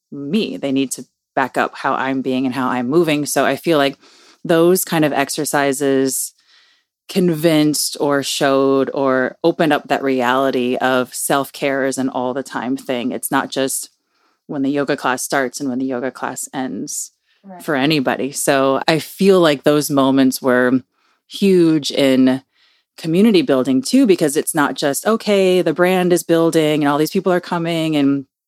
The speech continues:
Speaker 1: we're getting more popular." It's that this is amazing and what we're doing together is amazing. And we're opening up our eyes and looking around and realizing that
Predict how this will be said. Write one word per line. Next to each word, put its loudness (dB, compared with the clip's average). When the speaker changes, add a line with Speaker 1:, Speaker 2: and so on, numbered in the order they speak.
Speaker 1:
we're 0
getting 2
more 4
popular." 0
It's -4
that 0
this 2
is 0
amazing 2
and 0
what -2
we're 0
doing 0
together 2
is 2
amazing. 0
And -2
we're 0
opening -2
up -2
our -2
eyes 2
and -4
looking -4
around 2
and 4
realizing 2
that 0